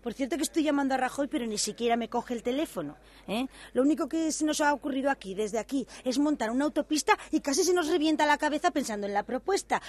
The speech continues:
Y para colmo encima, los del por han llegado y nos sacaron de lo del Gran Escala, que nos quedamos patidifusos. Así que hemos tenido que tomar una determinación, señorías, y nuestro partido ha decidido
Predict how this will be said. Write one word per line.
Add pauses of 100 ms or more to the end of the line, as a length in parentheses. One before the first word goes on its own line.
Y
para
colmo
encima,
los
del
por (200)
han
llegado
y
nos
sacaron (160)
de
lo
del
Gran
Escala,
que
nos
quedamos
patidifusos. (480)
Así
que (440)
hemos
tenido
que
tomar
una
determinación,
señorías, (240)
y
nuestro
partido
ha
decidido